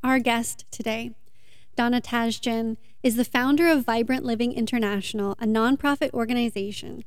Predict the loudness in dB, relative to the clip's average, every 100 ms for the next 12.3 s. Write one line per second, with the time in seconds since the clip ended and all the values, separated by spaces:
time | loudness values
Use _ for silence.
0 | -16 -12 -6 0 0 0 -2 -2 -2 -2
1 | -2 -4 -6 -6 -6 -2 0 0 -2 -10
2 | -6 -6 -2 0 2 2 0 2 2 0
3 | -4 -2 -2 -4 -10 -6 -8 -4 -2 -2
4 | 0 -2 0 -2 -2 -4 -4 -4 -6 -12
5 | -16 -4 2 4 2 0 -2 0 0 -6
6 | -8 -4 -2 2 2 2 0 -2 -4 -4
7 | -4 -2 -2 -2 -4 -4 -6 -6 -6 -6
8 | -8 -4 -4 -4 -4 -2 -2 -2 -6 -14
9 | -16 -14 -2 0 0 0 0 2 2 2
10 | 2 0 -4 -6 -6 -2 0 -2 -6 -14
11 | -10 -4 0 0 0 -6 -16 -14 -8 -2
12 | 2 4 2